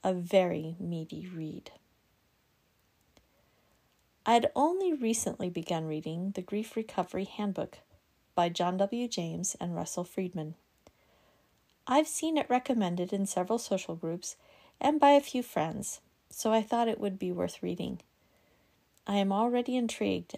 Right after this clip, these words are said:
as it began with not only defining grief, but also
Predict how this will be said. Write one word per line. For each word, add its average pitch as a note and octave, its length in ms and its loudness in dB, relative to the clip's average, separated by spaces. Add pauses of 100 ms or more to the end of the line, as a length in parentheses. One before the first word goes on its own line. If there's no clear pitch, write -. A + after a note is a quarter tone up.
as F#3+ 160 -2
it - 80 -4
began F#3 480 -2
with F3+ 180 -8
not F#3+ 220 -2
only G3 260 0
defining A3+ 640 0
grief, - 380 -6 (680)
but B3+ 140 2
also E4+ 360 0